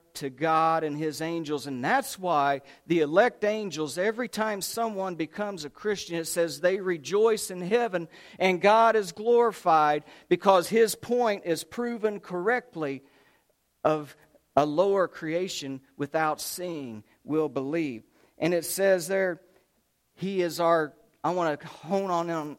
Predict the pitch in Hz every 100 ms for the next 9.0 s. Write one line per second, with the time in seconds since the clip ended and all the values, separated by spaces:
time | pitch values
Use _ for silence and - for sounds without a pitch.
0 | - 156 160 139 - 165 170 156 131 156
1 | 165 156 139 - 151 123 107 _ _ _
2 | _ _ _ _ - 156 160 165 165 143
3 | 156 170 165 151 - 170 160 135 131 123
4 | - 160 151 135 170 - _ - 139 180
5 | 185 165 - - 190 160 139 160 175 180
6 | 175 165 143 131 - - - 196 202 196
7 | 202 180 - _ _ _ _ _ _ _
8 | _ - 151 170 175 160 151 143 123